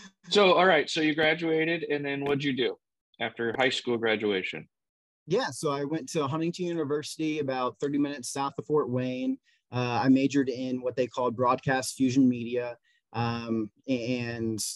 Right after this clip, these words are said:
Speaker 2: it, I would have rather have been a big fish in a small pond as, po-, as opposed to a small fish in a, a big pond. That's why I
Speaker 1: Mm-hmm.
Speaker 2: chose Huntington as opposed to Ball State, you know, where they,
Speaker 1: Yeah.
Speaker 2: they are renowned for their broadcasting, uh,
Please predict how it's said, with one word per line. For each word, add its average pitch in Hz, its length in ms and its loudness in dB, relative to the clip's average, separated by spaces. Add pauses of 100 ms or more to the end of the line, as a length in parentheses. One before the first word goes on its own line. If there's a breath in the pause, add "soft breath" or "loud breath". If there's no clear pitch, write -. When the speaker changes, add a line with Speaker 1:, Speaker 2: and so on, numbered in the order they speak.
Speaker 2:
it, 139 160 0 (340)
I 139 120 6
would 151 100 10
have 147 140 6
rather 185 360 8
have 131 140 4 (260)
been 135 520 6
a 120 260 0
big 131 240 0
fish 143 320 0
in 131 60 0
a 123 40 0
small 120 360 -4
pond 123 260 -2
as, 107 80 -12
po-, 120 240 -4 (140)
as 113 100 -4
opposed 120 340 2
to 123 80 2
a 110 40 2
small 120 320 -2
fish - 340 -2
in 110 140 -4
a, 107 120 -10
a - 20 -10
big 131 220 2
pond. 104 360 -2 (240 soft breath)
That's 123 180 -2
why 127 120 4
I 117 40 4
Speaker 1:
Mm-hmm. 139 80 0
Speaker 2:
chose 127 220 4
Huntington 120 640 -4 (160)
as 107 80 -10
opposed 113 340 -4
to 113 280 2
Ball 120 180 0
State, 117 420 2
you 110 60 -6
know, 107 200 -8
where 107 300 2
they, 117 120 2
Speaker 1:
Yeah. 110 120 -2
Speaker 2:
they 117 120 0
are 110 160 -4 (160)
renowned 127 500 4
for 117 100 0
their 104 180 2 (120)
broadcasting, 107 720 -2 (180)
uh, 107 140 -6